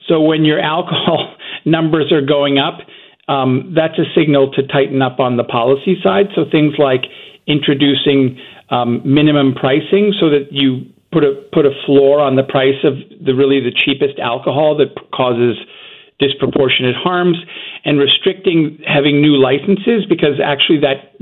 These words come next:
degrades the value of existing licenses, but it's also good for public health. So trying to think, um, sort of proactively about how to get,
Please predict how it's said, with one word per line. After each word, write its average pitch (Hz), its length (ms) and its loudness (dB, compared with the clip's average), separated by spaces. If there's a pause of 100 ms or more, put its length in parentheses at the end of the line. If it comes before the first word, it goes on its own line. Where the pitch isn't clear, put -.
degrades 131 640 0
the 143 80 0
value 123 360 2
of 120 80 0
existing 113 460 -2
licenses, 170 640 2
but 143 100 2
it's 131 140 0
also 127 300 2
good 120 200 -2
for - 80 -2
public 104 320 -2
health. 131 280 -2 (560)
So 147 180 2
trying 175 240 0
to 175 60 2 (120)
think, 165 220 0 (560)
um, 131 320 0
sort 147 160 4
of 139 160 2
proactively 135 800 2
about 113 240 2
how 120 180 -2
to 120 80 2
get, 117 420 -2